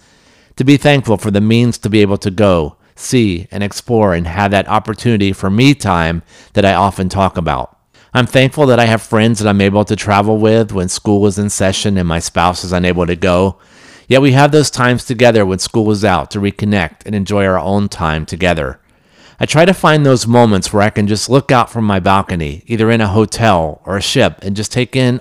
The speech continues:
all that there is in front of me. The vastness of the ocean or the bustling of the city,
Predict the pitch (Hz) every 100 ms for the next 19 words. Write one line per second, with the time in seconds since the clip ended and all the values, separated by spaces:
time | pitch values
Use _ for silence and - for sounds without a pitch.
0 | - 107 113 117 110 110 - 107 101 90
1 | 85 92 87 98 90 82 80 73 _ _
2 | _ _ _ - _ 117 104 117 123 139
3 | 156 - 143 120 110 110 - 120 104 92
4 | 82 - - 110 104 92 95 - 101 101
5 | 98